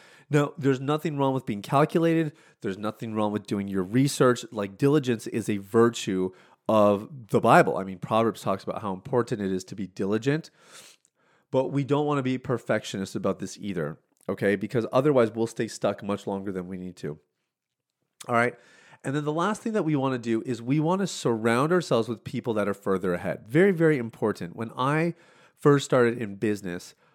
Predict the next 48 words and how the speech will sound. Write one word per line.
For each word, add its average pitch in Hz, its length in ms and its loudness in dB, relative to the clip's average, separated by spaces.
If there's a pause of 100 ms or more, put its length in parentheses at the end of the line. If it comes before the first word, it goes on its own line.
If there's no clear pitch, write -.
(240)
I 123 160 2
had 156 160 2
a 156 40 2
lot 120 200 4
of 117 80 -2
friends 107 280 -4
who 117 100 -8
were 107 80 -4
not 104 240 -4
business 101 340 -2
owners. 92 400 -10 (380)
Um, - 300 -4 (100)
and 123 100 -2
I, 127 220 2
those 160 240 2
are 160 80 2
still 139 260 0
very 123 380 2
good 113 120 2
friends. 95 260 -6
I'm 107 120 -2
not 143 160 2
of 135 80 2
the 127 80 2
opinion 107 380 0
that, 98 160 2
like, 95 240 -2 (420)
oh, 123 240 10
you 107 180 2
know, 98 140 2
once, 104 360 -4
once 110 360 -4
your 104 80 0
business 104 260 0
starts 101 180 -2
to 98 80 -4
grow, 95 200 0
you, 92 220 -6 (100)
you 127 100 -10
can't 107 300 -6
hang 98 140 -4
out 98 40 -4
with 95 80 -6
friends 92 300 -8
who - 80 -20
don't 90 240 -4
own 92 100 -8
businesses. 104 560 -4